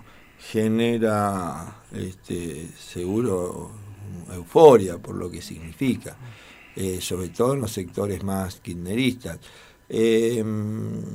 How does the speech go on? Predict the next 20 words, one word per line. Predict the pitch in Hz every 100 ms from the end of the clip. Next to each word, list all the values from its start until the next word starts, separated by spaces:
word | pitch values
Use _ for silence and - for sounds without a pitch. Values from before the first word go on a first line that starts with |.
| - 98 - - - - -
por | - 113
fuera | 110 151 180 185 165
nosotros, | 120 110 123 - 117 110 107 101 98 - - - - - -
este, | 98 92 - 104 98 101 107
lo | 113 98
que | 92
estamos | 90 117 123 120 113
es |
buscando | 101 98 - 107 110 107 101 98 101 - - _ - - - -
ser | - 120 110
claros | 120 135 135 117 107
en | 101
el | 101
discurso | 92 - 127 147 147 151 139 127 - -
de | 101
qué | 120
cosas | 113 127 127 110
vamos | 107 107 107
a | 98
defender | 92 95 92 123 131 120